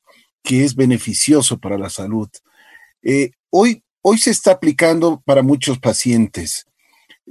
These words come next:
E incluso yo tengo una de las preguntas que me pidieron que te haga y que nos expliques, es cómo se tiene que tomar esta sustancia, este dióxido de cloro.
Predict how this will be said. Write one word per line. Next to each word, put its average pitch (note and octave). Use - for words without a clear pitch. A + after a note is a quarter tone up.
E B2+
incluso D3+
yo E3+
tengo F#3
una E3
de D#3
las C3
preguntas B2+
que -
me G#2+
pidieron B2+
que G#2
te G#2
haga A2
y G2+
que G#2
nos G2+
expliques, -
es -
cómo A3+
se F3+
tiene D#3+
que C3
tomar C3+
esta A2
sustancia, -
este F2+
dióxido A#2
de G2+
cloro. G#2